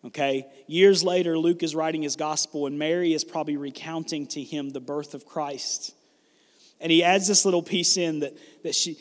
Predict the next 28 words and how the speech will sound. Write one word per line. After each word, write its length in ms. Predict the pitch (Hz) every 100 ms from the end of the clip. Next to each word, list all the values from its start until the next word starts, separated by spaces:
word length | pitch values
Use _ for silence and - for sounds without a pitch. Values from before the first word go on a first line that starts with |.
| -
and, 160 | 175 170
and 80 | 175
I 80 | 165
think 200 | 208 185
she 140 | 208
probably 240 | 185 185 165
said 220 | - 175
it. 80 | 151
She 120 | 185
was 120 | 175
like, 160 | 170 -
"I 80 | 175
sat 300 | - 285 262
there 100 | 190
just 220 | 226 180
amazed 420 | 156 170 165 139
at 60 | 143
everything 340 | 156 165 175
that 80 | 156
was 120 | 147
happening. 420 | 160 156 156 143
I 40 | 139
didn't 160 | 180
really 140 | 190 165
know 120 | 160
what 120 | 156
to 80 | -
say. 460 | - 190 170 120